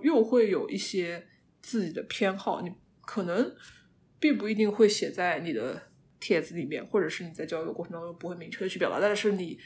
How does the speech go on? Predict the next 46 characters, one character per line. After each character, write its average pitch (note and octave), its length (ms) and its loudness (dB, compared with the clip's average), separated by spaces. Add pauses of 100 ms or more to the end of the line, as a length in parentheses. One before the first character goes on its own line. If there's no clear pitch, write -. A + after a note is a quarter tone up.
(260)
实 - 220 0
际 F#3+ 80 0
的 F#3+ 100 2
操 A3+ 220 6
作 C#4+ 140 6
过 F#3+ 120 6
程 E3+ 160 -2
当 D#3 140 -6
中， E3 100 -8
实 G3 240 -4
际 A3+ 120 0
跟 C4+ 120 0
人 A#3 160 2
交 D#4+ 200 -2
往 C#4+ 120 2
的 A#2 80 -2
过 - 160 -2
程 - 160 -6
当 - 140 -8
中， - 180 -4 (760)
你 G#3 280 4
进 A#3+ 220 6
行 F3+ 160 2
了， F3 80 -2 (160)
按 A#3 120 8
照 G#3+ 120 10
你 E3+ 100 2
自 A3 220 6
己 F3+ 80 4
的 F3+ 100 6
这 G#3+ 120 12
一 F#3 100 10
套 F#3 560 6
逻 F3+ 260 6
辑、 F3+ 140 -2
这 F#3 100 2
一 F3+ 80 4
套 F#3 180 -2
标-， F#3 220 2
标 G#3 240 6
准 - 180 0
进 G3 220 -4
行 F3 180 -6
了 E3+ 80 -6
筛 F#3 320 2
选。 - 280 0